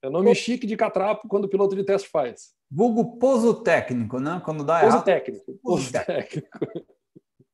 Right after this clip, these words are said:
Speaker 1: E esse pouso, ele acontece entre a V-reference e a V-reference menos cinco nossa. E dali, sim, dali ele começa a parar.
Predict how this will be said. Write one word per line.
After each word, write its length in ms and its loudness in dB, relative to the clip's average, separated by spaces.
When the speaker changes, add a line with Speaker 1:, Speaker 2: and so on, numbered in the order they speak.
Speaker 1:
E 260 2
esse 320 0
pouso, 380 2
ele 120 4
acontece 640 2
entre 180 -2
a 40 4
V-reference 600 0
e 40 2
a 20 0
V-reference 560 -2
menos 220 -4
cinco 340 -10
nossa. 340 -8
E 100 -6
dali, 420 4
sim, 280 -6
dali 240 0
ele 180 2
começa 520 -2
a 40 2
parar. 500 2